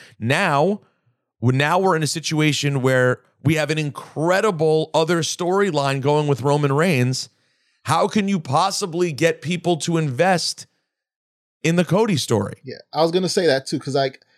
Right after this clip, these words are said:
Speaker 2: I said that in the group chat, that he didn't need the vignettes and the announcement and thirty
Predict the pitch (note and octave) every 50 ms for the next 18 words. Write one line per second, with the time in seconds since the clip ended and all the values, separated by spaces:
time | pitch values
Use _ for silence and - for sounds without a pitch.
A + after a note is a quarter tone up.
0 | _ - - C#3+ - G3+ F3 F3+ E3+ D#3 D3 C3+ D3 D#3+ D#3 - D#3 A#2 G#2 -
1 | C3+ C3 B2+ C#3+ E3+ D3+ F#3 F#3+ - E3 E3 E3+ E3+ D#3+ D3 C3 B2+ _ - D#3
2 | C3+ A#2 C#3+ C#3+ C3+ C3+ D3+ C3 - - - - - - _ _ _ _ _ _
3 | _ _ _ _ _ _ _ _ - E3+ D#3+ D#3 D3+ D3 D3 C3+ E3 D#3+ - C#3+
4 | C#3 C3 C3 C3 - - C3+ B2+ - _ _ - - D3+ C#3+ C#3+ C#3 C3 - -
5 | B2+ B2+ B2 B2 A#2+ B2+ -